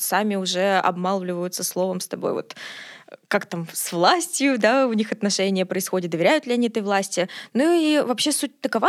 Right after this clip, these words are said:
да, что действительно люди, которые вот осознанно к этому подходят, которые, вообще люди, которые перерабатывают, они в основном и смотрят, зачем они перерабатывают, куда это потом едет, да,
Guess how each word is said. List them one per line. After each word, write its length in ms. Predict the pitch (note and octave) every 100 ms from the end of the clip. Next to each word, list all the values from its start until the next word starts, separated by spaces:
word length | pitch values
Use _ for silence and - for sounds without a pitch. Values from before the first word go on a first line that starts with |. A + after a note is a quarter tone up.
| B4
да, 80 | B3
что 140 | - -
действительно 320 | - C4+ G3+
люди, 200 | C4+ A#3
которые 420 | A3 A3 A3 G#3
вот 140 | F#3+ G3+
осознанно 360 | - G3+ F#3+
к 60 | G3
этому 180 | F3+ E3
подходят, 560 | - - D4+ D4 B3+
которые, 600 | - G#3+ A3 A3+ A3 F#3+ -
вообще 220 | G#3 D#4
люди, 200 | C4+ A3+
которые 240 | A3 G3 F#3+
перерабатывают, 560 | F#3 G3 G4+ A#3 F#3+
они 140 | F#3+ B3+
в 40 |
основном 300 | B3 G3+ A3
и 40 |
смотрят, 560 | A3 A3 F#3+ - E3+ - -
зачем 300 | F3 F#3 E3
они 140 | E3
перерабатывают, 680 | E3 E3+ E3 D#3+ - - -
куда 120 | A#3+
это 100 | A#3
потом 220 | G3+ F3+
едет, 600 | E3+ D#3+ F3+ F#3 F3+ E3+
да, 180 | F#3 G3